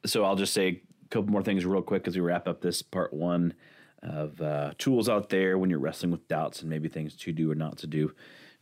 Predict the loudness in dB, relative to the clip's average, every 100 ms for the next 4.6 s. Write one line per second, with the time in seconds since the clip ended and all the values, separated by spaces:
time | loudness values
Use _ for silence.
0 | _ _ _ _ _ _ -2 2 4 4
1 | 4 4 2 2 2 2 -2 -2 0 2
2 | 2 -2 -4 -4 -2 -4 -2 -4 0 -2
3 | -2 -6 -10 -8 -6 -6 -4 -8 -8 -6
4 | -6 -6 -6 -6 -6 -10